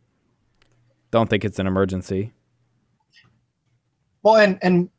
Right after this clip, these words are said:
Speaker 2: more to the point, there's not a whole lot of the big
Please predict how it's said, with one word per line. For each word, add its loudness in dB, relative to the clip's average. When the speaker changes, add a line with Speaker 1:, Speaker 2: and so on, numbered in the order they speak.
Speaker 2:
more 2
to 2
the -4
point, -6
there's -2
not 0
a -2
whole -4
lot 0
of -4
the -8
big -4